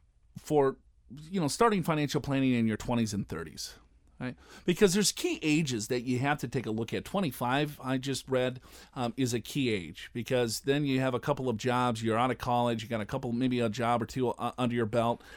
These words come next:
Now is the time to start saving. Right?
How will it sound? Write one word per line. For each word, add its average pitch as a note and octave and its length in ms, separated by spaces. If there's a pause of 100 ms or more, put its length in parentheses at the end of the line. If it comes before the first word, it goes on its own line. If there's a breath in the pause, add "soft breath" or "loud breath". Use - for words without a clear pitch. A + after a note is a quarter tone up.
(120 loud breath)
Now E3 240
is C#3+ 100
the C3+ 120
time C3 280
to A#2+ 80
start G#2+ 320
saving. E2 400 (400 loud breath)
Right? A2 180